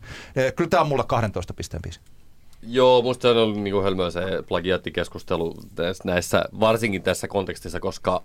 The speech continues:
Speaker 2: sanoisinko, että yhdeksänkymmentäkahdeksan prosenttia Euroviisubiiseistä on semmosia, joissa ne elementit on niinku aika selkeästi nähtävissä, että mistä joku on lainattu. Se on
Speaker 1: Joo.
Speaker 2: tää homman niinku idea, että ei tässä nyt olla oikeasti tekemässä mitään niinku Philip Glass taidemusiikkia, vaan tässä tehdään niinku tämmösiä niinku,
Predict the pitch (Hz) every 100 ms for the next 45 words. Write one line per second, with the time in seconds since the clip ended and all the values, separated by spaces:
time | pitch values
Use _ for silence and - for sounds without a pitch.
0 | - - - 90 87 90 95 98 92 90
1 | 90 - 98 95 92 - 82 - - 87
2 | - - - - - 98 92 85 87 90
3 | 90 90 90 - 87 87 87 87 90 -
4 | 95 92 92 92 90 85 90 87 87 -
5 | - 98 90 107 98 92 85 95 92 87
6 | 104 92 - 95 95 - 101 95 98 101
7 | 104 98 - 87 156 139 135 131 113 104
8 | - - - - 131 127 123 110 98 90
9 | 107 104 104 107 98 110 107 98 110 98
10 | 87 101 101 92 87 101 95 92 87 87
11 | 92 - - - - - 107 95 92 110
12 | 117 101 95 - - - - - 131 113
13 | 101 98 92 98 92 - 98 95 92 92
14 | 107 98 98 95 92 95 90 87 147 135
15 | 127